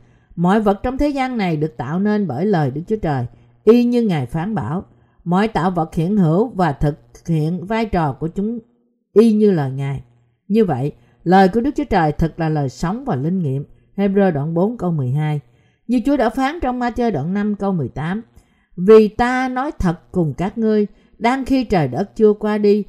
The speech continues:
thì một chấm một nét trong luật pháp cũng không qua đi được cho đến khi mọi sự được trọn." Quyền năng của Đức Chúa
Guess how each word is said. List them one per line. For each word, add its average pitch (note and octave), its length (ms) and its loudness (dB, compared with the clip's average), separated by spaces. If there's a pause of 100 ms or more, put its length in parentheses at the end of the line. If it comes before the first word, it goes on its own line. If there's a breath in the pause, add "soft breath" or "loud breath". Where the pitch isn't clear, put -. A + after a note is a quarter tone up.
(240 soft breath)
thì F#3 140 6
một E3 280 -2
chấm D4 240 -2
một G#3+ 200 -2
nét A3 300 -4
trong A3 220 0
luật C#3 160 -2
pháp - 380 -6
cũng D3+ 240 -6
không G#3 260 -4
qua G3 220 -4
đi G3 200 -2
được C3 420 -8
cho F3+ 120 -2
đến F3+ 200 -4
khi F#3 260 0 (300 soft breath)
mọi C#3+ 240 -2
sự C#3 220 -4
được C#3 260 -6
trọn." A#2 260 -6 (560)
Quyền G3+ 260 6
năng C4 220 -4
của A#3+ 120 2
Đức C#4 140 -4
Chúa D4 80 -4